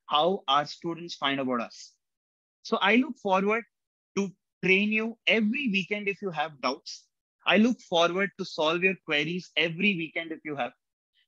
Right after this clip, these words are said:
And I look forward to assign my mentors to you if you have any personal queries. So everything is covered. So you don't have to worry.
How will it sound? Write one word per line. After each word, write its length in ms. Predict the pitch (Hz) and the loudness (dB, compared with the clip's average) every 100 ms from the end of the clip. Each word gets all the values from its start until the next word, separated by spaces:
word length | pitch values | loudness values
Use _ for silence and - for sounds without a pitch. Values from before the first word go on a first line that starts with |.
| 165 | 0
And 240 | 180 208 - | 2 2 0
I 140 | 190 | 2
look 220 | 214 262 - - | 2 2 -4 -4
forward 500 | 165 160 170 190 190 _ _ - | -2 0 -2 -4 -6 _ _ -2
to 140 | 190 | 0
assign 460 | 156 156 185 190 196 | 0 0 2 4 4
my 160 | 190 170 | 4 0
mentors 580 | 143 147 170 202 202 - | 0 -2 -2 0 -2 -2
to 100 | 185 | -6
you 160 | 143 120 _ - | -4 -8 _ -8
if 200 | 143 127 | -6 -4
you 80 | 160 | -2
have 240 | 147 143 - - | 0 0 -4 -6
any 300 | 135 147 160 | -4 -4 -8
personal 380 | 139 135 - 143 135 _ _ _ _ | -8 -8 -10 -16 -16 _ _ _ _
queries. 540 | 127 110 113 - - _ _ _ _ _ _ _ | -4 -4 -6 -16 -18 _ _ _ _ _ _ _
So 180 | - - - | -12 -10 -2
everything 480 | 151 160 196 196 185 | 0 2 0 0 -2
is 160 | 147 | -4
covered. 300 | - 117 107 - | -6 -6 -6 -10
So 160 | - | -6
you 100 | 160 | -4
don't 140 | 156 175 | -2 -2
have 180 | 185 185 | -2 -2
to 60 | |
worry. 380 | 156 147 160 185 | -2 2 2 -2